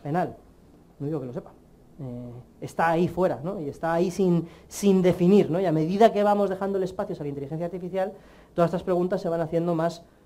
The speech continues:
potentes. Y reitero, no me voy a las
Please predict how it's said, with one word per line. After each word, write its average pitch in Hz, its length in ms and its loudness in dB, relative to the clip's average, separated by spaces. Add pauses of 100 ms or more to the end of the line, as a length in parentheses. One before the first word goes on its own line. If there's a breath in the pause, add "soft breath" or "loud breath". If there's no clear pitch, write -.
(200 soft breath)
potentes. 139 640 -2
Y 160 80 -8
reitero, 151 520 0
no 156 100 -4
me 170 100 -2
voy 175 200 0
a 170 80 2
las 160 260 -4